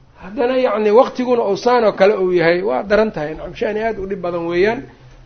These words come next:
Marka, de, inaan qofku uunan, yacni, baashaasna u sacyinin,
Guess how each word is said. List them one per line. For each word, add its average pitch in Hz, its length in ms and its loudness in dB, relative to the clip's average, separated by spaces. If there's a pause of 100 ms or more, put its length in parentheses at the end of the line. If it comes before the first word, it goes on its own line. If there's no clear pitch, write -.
Marka, 233 360 0
de, 196 100 -6 (100)
inaan 233 280 -4
qofku 233 280 -8
uunan, 196 500 -6
yacni, 185 380 -10
baashaasna 202 520 -8
u 196 100 -8
sacyinin, 190 640 -4